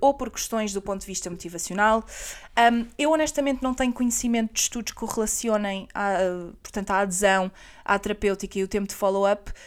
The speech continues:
ah, mas acredito que existam e eu tenho em vista trazer alguém que é uma expert nesta matéria, ahm, que, e está para breve,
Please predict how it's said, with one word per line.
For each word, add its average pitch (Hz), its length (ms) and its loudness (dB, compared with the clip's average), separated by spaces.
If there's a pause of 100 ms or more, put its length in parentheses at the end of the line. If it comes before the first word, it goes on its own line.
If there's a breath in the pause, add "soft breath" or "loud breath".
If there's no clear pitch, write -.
(260 loud breath)
ah, 220 320 10
mas 254 240 4
acredito 277 400 -4
que - 140 -4
existam 220 480 0
e 233 260 -2
eu 247 100 4
tenho 269 640 2
em 247 160 4
vista 202 300 0
trazer 202 360 0
alguém 202 460 2
que 233 480 -6
é 214 320 -2
uma 214 340 -4
expert 226 640 2
nesta 208 300 0
matéria, 202 540 0 (400 loud breath)
ahm, 208 560 4 (240)
que, 185 200 -8 (120)
e 208 80 -8
está 233 200 0
para 214 160 -6
breve, 175 280 -4